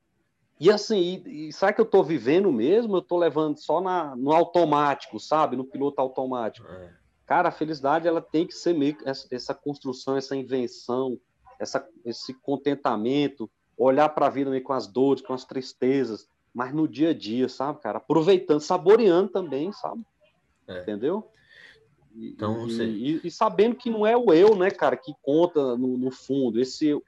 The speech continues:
Speaker 1: eu tem que tá com o outro, cara. Tem que tá
Speaker 2: É.
Speaker 1: todo o tempo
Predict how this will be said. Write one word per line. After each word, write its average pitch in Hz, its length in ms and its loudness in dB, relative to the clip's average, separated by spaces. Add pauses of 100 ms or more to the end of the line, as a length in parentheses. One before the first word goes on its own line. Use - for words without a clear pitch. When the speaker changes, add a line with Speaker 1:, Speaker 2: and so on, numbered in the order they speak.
Speaker 1:
eu 165 380 2
tem 180 160 0
que 214 180 -16
tá 196 140 -6
com - 160 -14
o 240 80 -8
outro, 202 380 0
cara. 104 420 -6 (340)
Tem 147 120 -6
que - 160 -16
tá 175 160 0
Speaker 2:
É. 170 100 -8
Speaker 1:
todo 190 280 0
o - 20 -8
tempo 160 580 -2